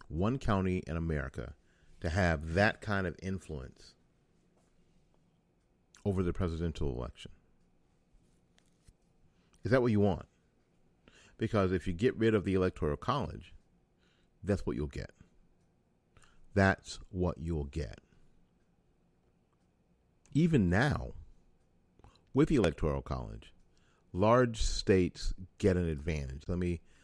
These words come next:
let me go back to, um, the electoral votes here. California, being a, the hi-, the most highly populated state in the country, gets fifty-four electoral votes. Fifty-five electoral votes, excuse me.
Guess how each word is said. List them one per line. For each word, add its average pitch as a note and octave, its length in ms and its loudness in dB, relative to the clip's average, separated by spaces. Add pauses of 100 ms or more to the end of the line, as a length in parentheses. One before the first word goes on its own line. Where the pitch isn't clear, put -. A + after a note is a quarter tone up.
(160)
let F2+ 80 -6
me F2+ 100 -2
go F#2 160 2
back F#2 280 2
to, F2 380 0 (600)
um, E2+ 260 -4
the F#2 80 -4
electoral F#2 460 0
votes D2+ 260 -4
here. C2+ 200 -4 (540)
California, G#2+ 680 0 (260)
being F2 440 -2
a, E2 200 -4
the D#2 140 -6
hi-, F2+ 200 -2
the F2+ 120 -8
most F#2 200 -6
highly G2 300 -2
populated F2 500 -8
state F2 280 -6 (240)
in F2 180 -6
the C#2 60 -8
country, E2+ 460 -2 (300)
gets E2+ 160 -6
fifty-four G2 800 -2
electoral E2 500 0
votes. C#2 420 -10 (580)
Fifty-five F2+ 580 0
electoral D#2 360 -4
votes, C2+ 240 -10
excuse - 300 -10
me. - 80 -14